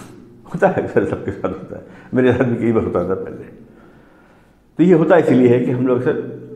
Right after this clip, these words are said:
याद नहीं रख पाते हैं list को। तो आज मैं इस video में ये सिखाने वाला हूँ आपको कि कैसे लंबी लंबी list याद की जाए।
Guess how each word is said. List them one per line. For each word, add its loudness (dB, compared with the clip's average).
याद 4
नहीं 2
रख -4
पाते -8
हैं -8
list -6
को। -18
तो 2
आज 4
मैं 2
इस -6
video 0
में -6
ये -2
सिखाने -4
वाला 0
हूँ -2
आपको -6
कि -8
कैसे -2
लंबी 2
लंबी 2
list 0
याद 2
की -6
जाए। -10